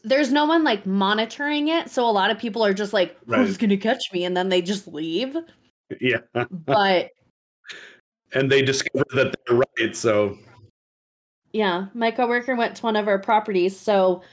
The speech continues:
Speaker 1: she's like, "I'm really worried I'm not gonna get my s-, my spot," and she's like, "Well, Celine, you're next to me. Can you save my spot?" So I, like, backed out.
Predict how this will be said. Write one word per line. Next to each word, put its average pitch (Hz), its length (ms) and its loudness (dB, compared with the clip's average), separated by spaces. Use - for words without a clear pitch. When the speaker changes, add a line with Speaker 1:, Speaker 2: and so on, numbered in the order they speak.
Speaker 1:
she's 220 200 -2
like, 214 220 0
"I'm 214 140 2
really 226 220 2
worried 240 340 2
I'm 214 120 2
not 190 180 0
gonna 208 180 -2
get 202 180 0
my 190 120 2
s-, 185 160 -6
my 208 220 2
spot," 247 400 0
and 214 120 -2
she's 254 160 -2
like, 240 300 -2
"Well, 370 100 4
Celine, 392 380 2
you're 392 160 4
next 440 280 0
to 285 100 -2
me. 262 340 0
Can 269 180 2
you 349 140 6
save 285 400 0
my 285 160 2
spot?" 269 460 0
So 269 120 2
I, 247 80 4
like, 233 260 0
backed 196 340 0
out. 220 380 2